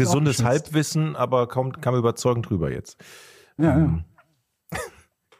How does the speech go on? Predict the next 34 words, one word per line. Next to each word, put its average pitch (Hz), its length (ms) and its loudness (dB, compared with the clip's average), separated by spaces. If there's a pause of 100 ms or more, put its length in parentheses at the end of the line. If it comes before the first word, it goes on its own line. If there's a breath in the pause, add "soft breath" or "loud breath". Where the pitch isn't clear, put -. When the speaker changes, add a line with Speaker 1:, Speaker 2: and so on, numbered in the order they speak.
(440 loud breath)
Speaker 1:
Wer 156 120 -6
kennt 202 220 2
sich 190 120 0
da 175 140 -2
aus? 127 320 0
Wer 165 160 2
informiert 175 500 2
uns, 123 200 -2
bevor, 165 320 -2
also 139 120 -2
du 139 60 2
musst 147 220 -2
dir 180 80 2
ja 151 60 4
im 143 120 2
Zweifelsfall 151 280 0
die 139 100 2
Mühe 156 260 2
gar 139 140 2
nicht 135 140 0
mehr 139 100 2
machen. 139 360 -2 (840 soft breath)
Oder 165 200 0
du 190 80 2
musst 202 220 0
halt 160 160 0
lernen, 139 720 2 (640)
eine 139 220 2
weibliche 202 340 0
Sprecherstimme 110 600 -6
zu - 120 -12
entwickeln. 113 480 -6 (640 loud breath)
Speaker 2:
Ach - 100 -6
so, 131 360 0